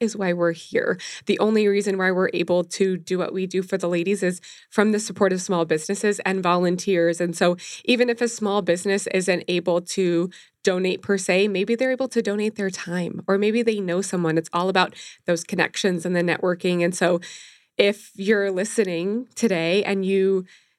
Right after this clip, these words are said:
if one of these elements have spoken to you, please connect with us, whether that is through our website, um,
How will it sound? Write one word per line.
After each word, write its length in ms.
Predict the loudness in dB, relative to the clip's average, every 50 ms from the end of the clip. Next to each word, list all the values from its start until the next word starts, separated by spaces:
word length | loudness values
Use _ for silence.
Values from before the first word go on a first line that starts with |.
| _ _
if 280 | 0 2 2 0 -2 0
one 160 | 0 2 2
of 140 | 2 2 0
these 180 | 0 0 0 2
elements 460 | 2 2 2 2 2 2 0 -2 -4
have 800 | -10 -6 -2 0 0 2 2 2 2 0 0 -2 -8 -12 -18 -20 -20 _ -12
spoken 540 | -8 -8 -2 0 2 2 2 2 0 -2 -2
to 160 | -2 -4 -4
you, 300 | -2 0 2 2 2 0
please 340 | -2 -4 -4 -2 -2 -2 -4
connect 400 | -4 -2 0 2 2 0 0 0
with 160 | -2 -2 2
us, 380 | 2 2 2 2 0 -4 -6 -2
whether 380 | 0 0 2 2 2 2 2
that 200 | 2 0 0 0
is 140 | 0 -2 -4
through 140 | -2 -2 0
our 100 | 2 2
website, 720 | 2 0 0 -2 -4 -4 -2 0 0 0 0 -2 -6 -12 -16 -18 -18 -16 -16 -10 -2
um, 220 | 0 0 0 0